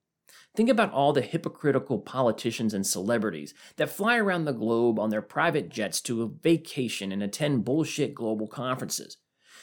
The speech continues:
If they cared about man's impact on the planet,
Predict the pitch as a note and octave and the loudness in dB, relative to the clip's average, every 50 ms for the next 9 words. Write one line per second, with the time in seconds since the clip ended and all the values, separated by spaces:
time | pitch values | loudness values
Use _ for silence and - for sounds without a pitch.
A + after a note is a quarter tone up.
0 | - - - F3 E3 F#3 G3+ G3+ - G#3 A3 A#3 A3+ F#3 F#3+ F3 D3 - C3+ C#3+ | -18 -6 -6 -2 2 2 2 2 2 2 2 4 4 4 4 4 4 2 2 0
1 | D3 D3+ D#3 D3 C#3+ C#3 - C#3 C#3+ C#3 C3+ C3 B2 - B2+ A#2+ A#2+ B2 B2 - | 2 2 0 0 -2 -2 -2 -4 -4 -2 -2 -4 -4 -2 -4 -4 -4 -4 -6 -4
2 | - E3+ E3+ E3+ F#3 E3+ - - | -2 0 0 2 0 -2 -2 -6